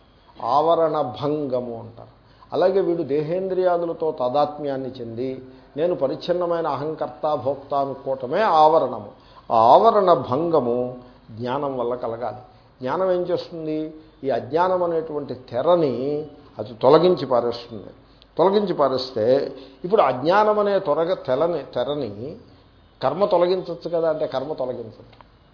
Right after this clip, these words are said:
ఎందుకంటే కర్మ కర్తృత్వ భావనని బలం చేసి పెట్టిద్దే తప్ప తొలగించేది కాదు.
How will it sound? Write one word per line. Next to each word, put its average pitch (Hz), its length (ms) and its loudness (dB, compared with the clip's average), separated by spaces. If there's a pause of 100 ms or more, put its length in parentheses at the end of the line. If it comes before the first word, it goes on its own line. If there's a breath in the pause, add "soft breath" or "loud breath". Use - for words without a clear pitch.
(880)
ఎందుకంటే 156 340 -2
కర్మ 143 340 -6
కర్తృత్వ 165 720 -6
భావనని 143 640 -4
బలం 117 320 -4
చేసి 147 260 -6
పెట్టిద్దే 143 440 -8
తప్ప 139 240 -8
తొలగించేది 131 680 -8
కాదు. - 320 -20